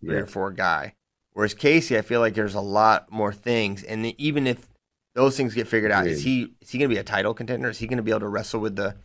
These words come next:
Speaker 1: the Alirez's and the Woodses and, you know, and I know those guys aren't gonna be around his whole career, but there's gonna be a next generation of those types.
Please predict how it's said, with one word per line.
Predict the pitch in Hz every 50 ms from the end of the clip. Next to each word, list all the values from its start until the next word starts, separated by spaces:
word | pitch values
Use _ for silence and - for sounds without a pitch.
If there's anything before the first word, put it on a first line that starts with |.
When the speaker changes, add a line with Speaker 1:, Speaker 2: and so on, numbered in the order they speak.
| _ _ _ _ _ _ _ _ _ _
Speaker 1:
the | 98 101
Alirez's | 95 92 95 101 101 104 107 107 110 101 107 110 110 110 101 104
and | 101 95
the | 95
Woodses | 95 90 98 104 104 101 95 104 104 101 101 104 104 101 98
and, | 90 82 87 98 _ _ _ _ _ _ _ _ _
you | - 113 120
know, | 120 107 104
and | 107 113 113
I | 120 120 131
know | 135 139 135
those | 135 135 113 -
guys | 135 120 120 113 123
aren't | 117 113 107 113
gonna | 113 104
be | 104 104
around | 101 104 107 104 107 110
his | 110 95
whole | 107 104 101
career, | - - 104 120 131 127 110
but | 101 104 101 92 -
there's | 117 113 104
gonna | 117 110
be | 107 107
a | 107
next | 107 110 110 110 - -
generation | - 107 95 95 92 90 92 98 - - 90
of | 90 90
those | 90 90 87 -
types. | - - 78 80 80 - _ - -